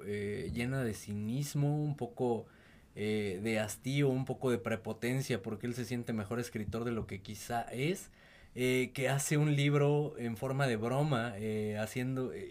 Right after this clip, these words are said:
y, y eso es lo interesante de todo esto, que critica mucho la cultura actual. Es un afroamericano que dice, "Voy a hacer un libro, eh, en forma de broma completamente, porque es lo que está pegando y es lo que está siendo exitoso,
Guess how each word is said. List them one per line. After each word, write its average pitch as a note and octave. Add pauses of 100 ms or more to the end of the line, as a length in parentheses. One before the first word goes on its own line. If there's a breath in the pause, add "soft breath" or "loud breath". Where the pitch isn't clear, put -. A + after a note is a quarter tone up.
(100)
y, A2+
y A#2
eso D3
es C#3+
lo B2+
interesante A#2
de -
todo A#2
esto, B2 (400 soft breath)
que C#3
critica D3
mucho D3
la A#2+
cultura A#2+
actual. A#2+ (460 soft breath)
Es -
un C#3
afroamericano B2+
que B2
dice, A#2
"Voy B2
a C3
hacer C3
un C3+
libro, C3 (600)
eh, A2
en A#2
forma C#3+
de B2+
broma B2+
completamente, B2
porque A2+
es A#2
lo B2+
que A2
está G#2
pegando A2
y B2
es A2
lo A2+
que -
está A2
siendo A2
exitoso, B2